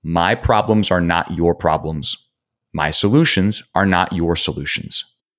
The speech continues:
Even if we share a vocabulary, the individual things that each company makes and the people they have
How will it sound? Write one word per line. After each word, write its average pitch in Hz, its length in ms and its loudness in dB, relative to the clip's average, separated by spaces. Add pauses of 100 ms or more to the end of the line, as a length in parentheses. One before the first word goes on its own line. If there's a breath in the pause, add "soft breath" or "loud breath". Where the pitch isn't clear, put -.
(600)
Even 127 300 6
if 127 160 2
we 98 120 2
share 107 360 4
a 123 60 2
vocabulary, 85 880 0 (920)
the 110 220 0
individual 123 640 4
things 107 380 2
that - 220 -2
each - 240 2
company 110 400 4
makes 78 420 2 (120)
and 76 180 0
the 73 60 -2
people 92 440 2
they 120 160 2
have 107 400 2